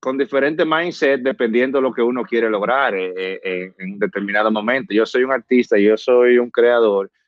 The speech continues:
y depende del producto que yo esté buscando, yo siempre, eh, me la ingenio, exe-, exactamente para las personas que trabajan conmigo a mi alrededor. Eh, nunca es algo muy, muy serio, muy extenso, pero lo que uno debe de ser es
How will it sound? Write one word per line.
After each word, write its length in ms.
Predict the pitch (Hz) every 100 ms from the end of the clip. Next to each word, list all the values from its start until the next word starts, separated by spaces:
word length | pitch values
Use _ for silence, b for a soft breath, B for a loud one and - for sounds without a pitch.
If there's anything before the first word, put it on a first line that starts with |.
| _ -
y 160 | 101 104
depende 460 | 104 - 110 117
del 160 | 120 117
producto 440 | 120 123 120 117
que 140 | 107 104
yo 60 |
esté 140 | 101 107
buscando, 420 | 110 113 104 95
yo 160 | 92
siempre, 560 | 90 101 101 95 92 90 92 90 87 87
eh, 60 | - 98
me 160 | 98
la 100 | 101
ingenio, 540 | 98 113 117 92 82 -
exe-, 300 | - 113 120
exactamente 800 | 107 135 135 147 139 147 135 123
para 480 | 117 104 101 95 - b -
las 100 | 107
personas 340 | 104 98 127 131
que 60 |
trabajan 280 | 123 123 123
conmigo 340 | 120 123 131
a 40 | 113
mi 100 | 104
alrededor. 500 | 101 101 110 127 - b b b _ -
Eh, 500 | 113 107 104 101 107
nunca 380 | 113 135 139 131
es 180 | 131 117
algo 460 | 123 127 120 110 98 _ _
muy, 420 | 107 110 120 117
muy 160 | 107 110
serio, 400 | 113 117 110 101
muy 160 | 104
extenso, 520 | 101 - 123 120 101 -
pero 140 | 104
lo 140 | 117 110
que 80 | 135
uno 200 | 185 202
debe 200 | 202 190
de 120 | 170
ser 360 | - 127 113 113
es 400 | 131 135 -